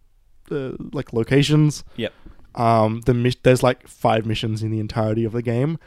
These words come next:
Speaker 1: just copy-pasted throughout the whole thing.
Speaker 2: Mm-hmm.
Speaker 1: Um, the game's about six hours long.
Speaker 2: Oh, dear.
Speaker 1: Um, and it's ugly as hell.
Speaker 2: <laughs>
Speaker 1: It looks like Borderlands two.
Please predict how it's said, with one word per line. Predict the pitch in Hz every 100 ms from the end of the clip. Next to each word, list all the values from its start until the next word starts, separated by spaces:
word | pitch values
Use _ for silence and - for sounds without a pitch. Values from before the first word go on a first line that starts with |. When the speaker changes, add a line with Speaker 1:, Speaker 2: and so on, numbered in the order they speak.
| _ _ -
Speaker 1:
just | -
copy-pasted | - 131 123 110 110 113
throughout | - 113
the | 110
whole | 110 113
thing. | - - 135
Speaker 2:
Mm-hmm. | 110 110 147 _ _ -
Speaker 1:
Um, | 110 107
the | 110
game's | 117 110
about | 113 107
six | 127 -
hours | 110 107
long. | 113 120 175 196 _ _ _ -
Speaker 2:
Oh, | 110 -
dear. | 98 95 95 - _ _
Speaker 1:
Um, | 135 120 113 110 104 98 - - - - - - _ _ _ _ - - _
and | 123 117 110 110 104 104 - - - - - _ _ _ - - - -
it's | - - -
ugly | 139 139 139
as | 110 104 - _ - - - -
hell. | 123 110 - - -
Speaker 2:
<laughs> | 139 - -
Speaker 1:
It | 160 185
looks | 175 -
like | 202 -
Borderlands | 156 143 131 117 -
two. | - 110 107